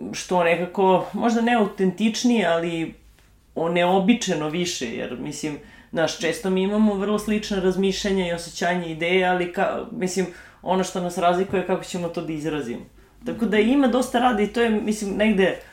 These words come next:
lepo, zapravo. Nekad se ljudi na radionici razočaraju, <laughs> jer misle kao, „To što su zapisali jednom, to je to.”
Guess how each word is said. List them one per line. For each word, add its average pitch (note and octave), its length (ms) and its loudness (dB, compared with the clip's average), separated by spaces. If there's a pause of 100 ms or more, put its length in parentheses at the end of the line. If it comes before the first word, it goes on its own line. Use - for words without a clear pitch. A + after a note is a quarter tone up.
(160)
lepo, D#3+ 640 4 (460)
zapravo. D#3 640 4 (280)
Nekad F3 280 0
se F#3+ 120 -2
ljudi F#3+ 200 4
na F#3+ 140 4
radionici F#3 540 2
razočaraju, F3 580 2
<laughs> F3+ 60 4
jer G3 260 6
misle G3 260 2
kao, G3+ 220 4
„To A3+ 220 6
što A#3+ 180 6
su G#3+ 100 2
zapisali G#3+ 580 4
jednom, G#3 400 6
to G#3+ 140 2
je G3+ 180 4
to.” F#3+ 260 6